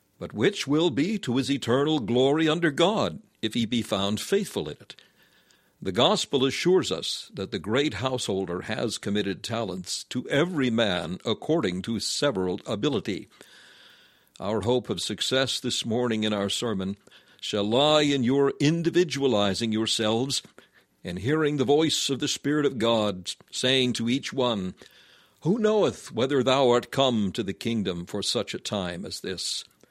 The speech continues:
I shall lay out my sermon in four parcels, arranging it under four words. The first word is hearken.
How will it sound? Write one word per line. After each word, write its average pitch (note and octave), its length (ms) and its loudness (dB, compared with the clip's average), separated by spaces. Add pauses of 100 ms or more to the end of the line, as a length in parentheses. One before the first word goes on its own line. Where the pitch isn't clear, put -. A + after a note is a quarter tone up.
(540)
I C#3 140 4
shall F3 220 2
lay D3+ 180 6
out A#2+ 220 2
my G#2+ 140 0
sermon F#2+ 480 -2
in A#2 220 -4
four B2 340 -2
parcels, - 580 -6 (380)
arranging G2+ 520 2
it F#2+ 240 0
under G2 220 -2
four G#2 400 0
words. F2+ 580 -2 (580)
The - 80 -6
first C#3 360 2
word G2 480 -2 (600)
is G2+ 260 -2 (200)
hearken. A2 500 0